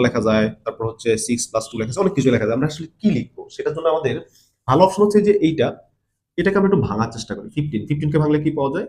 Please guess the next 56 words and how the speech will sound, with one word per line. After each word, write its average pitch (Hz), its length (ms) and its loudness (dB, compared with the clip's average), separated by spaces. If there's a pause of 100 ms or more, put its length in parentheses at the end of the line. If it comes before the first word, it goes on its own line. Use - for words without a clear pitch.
(120)
মিডল 202 200 6
ফ্যাক্টর 220 260 0
মনে 202 140 2
আছে 208 120 -4
না? 220 80 -4 (100)
মিডল 156 200 10
ফ্যাক্টর 139 280 -2
মতন 101 240 -6
একটা। - 160 -16 (520)
তারপর 143 280 0
হচ্ছে 143 240 0 (840)
ফাইভ 135 220 8
into 135 160 -2 (100)
থ্রি। 113 140 -4 (840)
তাহলে 208 200 8
খেয়াল 214 200 10
করো, 120 120 6 (140)
এই 196 100 4
যে 208 40 2 (140)
এই 220 80 8 (100)
ফাইভ 196 220 6
into 214 220 0
থ্রি, - 220 -2
এটা 170 180 0
কিন্তু 180 160 0 (120)
যোগ 170 160 4
করলে 180 180 6
কিন্তু 180 160 6
আবার 185 100 4 (140)
এইট 156 180 6
হয়ে 110 120 4
যায়। 101 120 -4
তার 131 120 -6
মানে 175 100 -4 (160)
এটা 196 160 4
দিয়ে 185 160 0
আমাদের 156 220 4 (220)
ম্যাথটা 151 260 6
মিলে 165 140 6
যাওয়ার 156 180 6
পসিবিলিটি 147 340 0
অনেক 156 180 0
বেশি। - 160 -2 (920)
সবসময় 139 340 0
মিলবে, 147 160 4
হান্ড্রেড 135 260 2
পার্সেন্ট 147 240 -4
মিলবে 160 200 -2
তা 135 100 4
না, 117 80 0
এটা 123 140 -2
একটা 156 160 -4
ট্রিক্স, 131 220 -2
এটা 123 140 -4
কোনো 147 140 0
রুলস 156 200 2